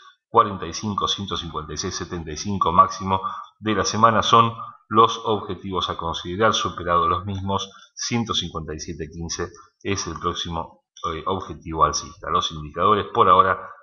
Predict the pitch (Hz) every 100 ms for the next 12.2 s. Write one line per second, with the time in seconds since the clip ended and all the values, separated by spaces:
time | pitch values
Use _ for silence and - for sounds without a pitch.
0 | - - 110 104 87 90 104 - 113 113
1 | 110 107 110 98 90 90 113 113 98 104
2 | 92 90 90 - 92 - 92 - - _
3 | 92 78 104 98 87 87 85 87 - _
4 | 90 - 80 - 82 82 78 92 85 87
5 | 87 87 90 - - _ _ - 107 107
6 | 92 82 82 82 80 76 - 76 - 71
7 | - - - - - _ - - - -
8 | 87 90 73 - 101 107 143 123 95 90
9 | 82 80 78 92 87 98 92 90 - -
10 | - 113 - 90 92 90 82 82 85 82
11 | 80 78 78 78 127 120 - 80 82 95
12 | - -